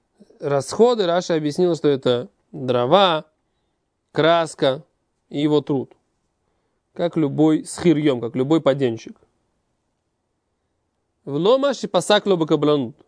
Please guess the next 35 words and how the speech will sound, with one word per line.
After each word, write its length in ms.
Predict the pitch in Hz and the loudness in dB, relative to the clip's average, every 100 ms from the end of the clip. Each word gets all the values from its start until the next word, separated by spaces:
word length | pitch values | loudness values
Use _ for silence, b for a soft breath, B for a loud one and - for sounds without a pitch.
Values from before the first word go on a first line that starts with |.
| _ | _
Ну, 140 | 160 | -4
не 140 | 160 156 | -2 0
только, 260 | 202 196 | 0 -2
что 180 | 175 175 | 0 0
он 80 | 165 | 2
договорился 420 | 156 151 170 151 | 2 0 0 -4
с 80 | 135 | -2
ним 200 | 156 151 | 0 0
за 140 | 127 | 0
подряд. 460 | 123 135 135 113 110 | 2 2 2 -2 -2
Да, 240 | - 143 151 | -4 -2 0
вей 140 | 147 | 0
тфей, 340 | 135 - 143 131 | -4 -2 -2 -2
это 220 | 131 147 | -4 -2
больше. 360 | 135 120 - _ _ _ _ _ _ _ _ _ _ _ _ _ _ _ _ _ _ _ _ _ _ _ _ _ _ _ _ _ _ _ _ _ _ _ - | -2 -4 -6 _ _ _ _ _ _ _ _ _ _ _ _ _ _ _ _ _ _ _ _ _ _ _ _ _ _ _ _ _ _ _ _ _ _ _ -8
И 40 | |
он 120 | 143 156 | -6 -2
пишет 200 | 202 185 | -2 -2
здесь, 220 | 170 151 | -2 0
«Веш 180 | 185 190 | 0 0
безеля 280 | 175 165 | 0 0
тойсвес, 640 | 143 196 202 - 131 - - _ - | 0 2 2 -2 -10 -10 -20 _ -4
баба 280 | 143 131 131 | 0 0 0
Кама 280 | 160 151 | 0 0
куф 220 | 135 151 143 | 0 -2 -2
наш, 220 | 131 - | -4 -4
ну, 140 | 156 147 | -4 0
наш 240 | 147 135 | 0 0
тос 260 | - 151 139 | 0 -2 -2
вот 100 | 127 | -6
здесь, 380 | 135 185 254 _ _ _ _ | 0 0 -2 _ _ _ _
шитусь 500 | - - 220 190 170 | -8 -2 2 2 0
арбы, 340 | 175 147 175 202 | 2 2 2 -2
много 300 | 170 180 170 | -2 0 0
мнений, 500 | 147 135 143 196 | 0 0 0 -2